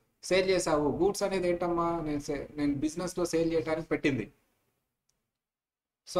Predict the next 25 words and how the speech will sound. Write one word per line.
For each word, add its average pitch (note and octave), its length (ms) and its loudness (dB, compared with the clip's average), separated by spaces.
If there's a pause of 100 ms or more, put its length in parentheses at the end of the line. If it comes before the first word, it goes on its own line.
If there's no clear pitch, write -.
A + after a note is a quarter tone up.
అది F3 160 6 (580)
for E3+ 140 4
example F3+ 420 4
నేను E3+ 180 0
బుక్స్ - 240 -2
సేల్ F3+ 220 4
చేశాను, D#3 340 2 (920)
books C#3 260 -4
is E3+ 60 2 (100)
my E3+ 140 2
goods, D#3+ 220 2 (680)
so - 120 -20
that's D3+ 200 -2
why E3+ 140 2
అది D#3 160 2
రెవెన్యూ E3 340 2
రిసీట్. A#2+ 320 -4
నేను D#3 180 -2
టీవీ F#3+ 200 0 (100)
సేల్ F3+ 200 2
చేశాను, E3 360 0
టీవీ F3 300 0
is - 140 -8
my F#3 140 0
asset, F#3 220 -2